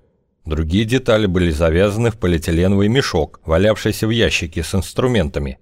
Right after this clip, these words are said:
Три алюминиевые стрелы торчали оперением вверх на манер букета из латунного азиатского кувшина,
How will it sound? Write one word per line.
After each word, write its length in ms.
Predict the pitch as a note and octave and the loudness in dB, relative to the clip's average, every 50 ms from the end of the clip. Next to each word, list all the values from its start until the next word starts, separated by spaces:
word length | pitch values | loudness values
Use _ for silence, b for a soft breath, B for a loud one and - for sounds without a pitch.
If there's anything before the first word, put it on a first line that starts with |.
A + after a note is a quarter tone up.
| _ _ _ _ _ _ _ _ _ _ _ _ _ | _ _ _ _ _ _ _ _ _ _ _ _ _
Три 280 | - - E2 G2 B2 - | -4 0 0 0 0 0
алюминиевые 640 | - F#2 F2+ F#2 F#2 G2 G#2 G#2+ G#2 G2+ F#2 F2+ F2 | 0 0 2 2 2 2 2 2 2 2 0 0 -2
стрелы 500 | - - - E2+ F#2 F2+ F2 G#2 A#2+ B2 | -4 -4 -4 -2 0 2 2 2 0 -2
торчали 540 | - - - F2 E2 D#2+ - A2 G#2+ G#2+ G#2 | -2 -2 -2 -2 0 0 0 0 2 2 2
оперением 680 | G2 F#2 - G2+ F#2+ G2+ G#2 G2 F#2+ F#2+ F#2+ F#2 F2+ | 0 0 0 0 2 2 2 2 2 2 2 2 0
вверх 360 | E2+ E2+ G2+ A2+ A2+ - - | 0 0 0 0 0 0 -2
на 80 | - F2+ | -2 -2
манер 380 | F2 F2 F2 F#2 G2 G2+ G2+ G2 | 0 2 2 2 2 2 2 2
букета 500 | G#2+ B2+ B2+ - - G2+ E2 - - F#2 | 0 -2 -2 -2 0 0 0 0 -4 -6
из 220 | - - D#2 - | -6 -6 -4 0
латунного 560 | G2+ G#2 G#2+ G#2 - G2+ F#2 F2+ E2+ E2 F2 | 0 0 0 0 -2 -2 0 0 2 2 2
азиатского 560 | E2+ D#2+ E2 G2+ F#2 E2 - - - F2+ E2 | 0 2 2 2 2 0 0 -4 -4 -4 -4
кувшина, 640 | D#2 - C3 B2 - - A#2 F#2 D#2 D2 C#2+ C2 | -2 -2 -2 -2 0 0 0 0 0 0 -2 -4